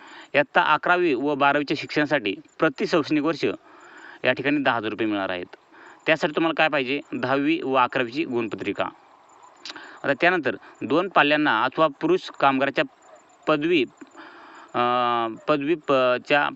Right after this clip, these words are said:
प्रथम, द्वितीय व तृतीय वर्षाच्या प्रवेश पुस्तके व शैक्षणिक सामुग्रीसाठी वीस हजार रुपये मिळणार आहेत.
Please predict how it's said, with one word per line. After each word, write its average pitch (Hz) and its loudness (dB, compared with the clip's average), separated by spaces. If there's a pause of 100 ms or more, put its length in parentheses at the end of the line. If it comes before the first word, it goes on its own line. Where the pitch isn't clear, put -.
प्रथम, 165 0
द्वितीय 143 0
व 147 2
तृतीय 160 0
वर्षाच्या 135 0
प्रवेश 151 -2
पुस्तके 127 -4 (360)
व 135 2
शैक्षणिक 160 -2
सामुग्रीसाठी 139 -2 (500)
वीस 139 -2
हजार 127 2
रुपये 131 -4
मिळणार 110 -2
आहेत. 87 -8